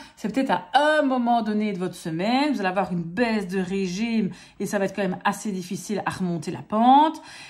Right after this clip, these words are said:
Mais c'est pas pour ça que ça va être du, du, euh, lundi au dimanche, d'accord ? Donc, on reste quand même avec un bon discernement. C'est peut-être à un moment de la semaine, par exemple, jeudi matin,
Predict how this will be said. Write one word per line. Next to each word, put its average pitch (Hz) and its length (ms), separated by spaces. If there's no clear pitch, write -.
Mais 190 80
c'est 214 140
pas 196 100
pour - 220
ça 277 180
que 285 80
ça 185 140
va 202 100
être 190 160
du, 175 140
du, 247 380
euh, 180 320
lundi 185 720
au 190 140
dimanche, 262 720
d'accord ? 262 540
Donc, 196 140
on 202 120
reste 247 260
quand 196 140
même 240 140
avec 202 140
un 180 60
bon 202 180
discernement. 180 800
C'est 175 160
peut-être 220 280
à 175 140
un 170 60
moment 175 260
de 233 60
la 240 100
semaine, 233 300
par 151 160
exemple, 180 320
jeudi 170 280
matin, 175 640